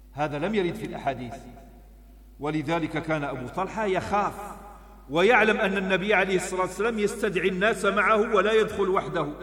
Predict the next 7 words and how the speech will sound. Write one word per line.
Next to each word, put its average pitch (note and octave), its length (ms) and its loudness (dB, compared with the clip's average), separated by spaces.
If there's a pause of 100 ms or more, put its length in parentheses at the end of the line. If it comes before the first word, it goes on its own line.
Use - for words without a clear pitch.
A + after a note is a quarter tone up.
(760)
لكونه A3 540 0
لا A#3 420 8
يأكل A#3 460 0
وحده G#3 540 2
عليه F3+ 220 2
الصلاة E3 440 -4
والسلام، C3+ 460 -8